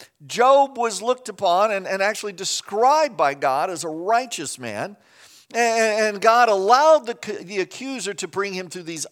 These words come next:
awful tests, losing all his wealth, losing his children, losing his health. And,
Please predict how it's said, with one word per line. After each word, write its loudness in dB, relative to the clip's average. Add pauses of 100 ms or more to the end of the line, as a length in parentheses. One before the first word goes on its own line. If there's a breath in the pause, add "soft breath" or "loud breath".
awful 2
tests, -2 (200 loud breath)
losing -8
all 6
his -8
wealth, 2
losing -10
his -10
children, -4 (180 loud breath)
losing -8
his -8
health. 0
And, 0